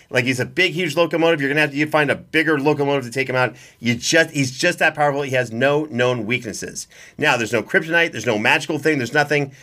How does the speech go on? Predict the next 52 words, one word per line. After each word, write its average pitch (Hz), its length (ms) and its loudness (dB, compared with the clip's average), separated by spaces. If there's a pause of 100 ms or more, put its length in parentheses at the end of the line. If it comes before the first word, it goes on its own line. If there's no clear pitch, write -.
(220)
And 143 120 0
again, 151 420 2
it's, 160 460 -6
it's 160 180 -4
just 196 160 2
something 170 220 0
you 156 80 4
need 156 260 2 (240)
insane, 196 420 -2
with 185 120 -2
a - 20 -4
lot 196 220 0
more 190 140 0
power 185 260 2
to 160 80 -4
even 160 160 -2
start, 170 260 0
uh, 135 160 -6
coming 175 300 0
close 165 320 0
to 147 40 -14
being 147 120 -2
able 131 80 -4
to 127 40 -10
take 135 140 -2
out 127 140 0
Megatron. 107 420 -4
Now, 151 200 0 (520)
Captain 226 340 -2
Carrot, 185 200 2
on 160 80 4
the 139 60 4
other 135 120 0
hand, 127 160 0
has 127 160 -2
a 120 60 -4
few 117 200 -2
weaknesses. 104 460 -4
Now, 107 80 0
first 139 200 0
of - 20 -8
all, 127 80 0
he, 127 160 0
again, 127 180 0
I 147 40 2
already 160 140 2
mentioned, 123 200 -4
he's 135 100 -12
not 151 140 0
a - 20 2
great 127 200 0
fighter. 113 420 2